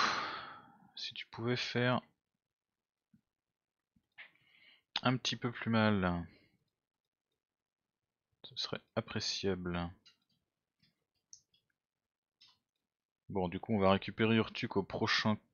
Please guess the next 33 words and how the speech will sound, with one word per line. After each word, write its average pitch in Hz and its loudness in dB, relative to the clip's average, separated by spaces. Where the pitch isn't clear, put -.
coup. 131 -6
On 101 -2
va 98 0
pouvoir, 104 4
euh, 95 4
probablement 104 4
mettre 101 0
Gak-, 101 -2
Gakar 107 4
à 101 6
se - -2
reposer. 101 -2
On 104 -8
verra. 98 0
Euh, 123 8
ici - 4
on 135 8
a - 10
un 123 10
village, 151 6
ils 113 4
sont 117 4
dix 131 2
et - 6
c'est 113 4
des 110 2
Swampers, 120 6
donc, 101 -2
euh, 104 0
saloperie 113 -2
avec 104 0
du 101 -8
poison. 151 2